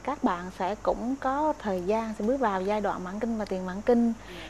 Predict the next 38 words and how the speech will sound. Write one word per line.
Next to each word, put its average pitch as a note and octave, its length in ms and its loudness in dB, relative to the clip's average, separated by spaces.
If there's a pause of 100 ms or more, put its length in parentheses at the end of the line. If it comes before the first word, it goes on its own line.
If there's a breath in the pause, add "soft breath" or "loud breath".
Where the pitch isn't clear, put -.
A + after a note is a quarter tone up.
Nếu C#4+ 100 8
như D4+ 100 8
mình G3+ 220 4
biết C4 180 2
trước F4+ 200 6
được G#3+ 240 6
những G3 260 -2
cái C#4+ 340 0
triệu F3+ 160 4
chứng C4 280 6
này F#3+ 320 2
thì F#3+ 80 0
mình F3+ 140 -2
có A#3+ 140 0
sự G#3+ 160 -2
chuẩn G3+ 240 0
bị, G#3 220 4
thì F#3 120 0
khi A#3+ 160 2
mình G3 200 -2
bước C4 160 4
vào G3 160 4
giai G#3 160 2
đoạn G3 240 0
tiền F#3 180 -2
mãn F#3 140 -6
kinh A3+ 240 0
và G3 80 -4
mãn F3+ 220 -6
kinh A3 240 0
nó B3 80 -4
sẽ G3+ 140 -2
nhẹ G#3+ 200 -2
nhàng F3+ 260 -4
và F3 100 0
thoải F3 160 -2
mái A3+ 280 -2
hơn. A#3+ 340 4